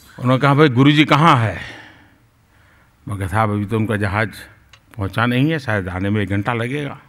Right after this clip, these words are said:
बोले, "मैं वेट कर रहा हूँ, तुरंत मुझसे बात कराइए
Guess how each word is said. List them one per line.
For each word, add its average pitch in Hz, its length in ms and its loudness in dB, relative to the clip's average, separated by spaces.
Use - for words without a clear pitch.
बोले, 107 140 -2
"मैं 110 120 0
वेट 117 260 2
कर 110 160 -2
रहा 104 140 0
हूँ, 143 140 2
तुरंत 120 180 2
मुझसे 113 240 2
बात 92 260 0
कराइए - 500 -10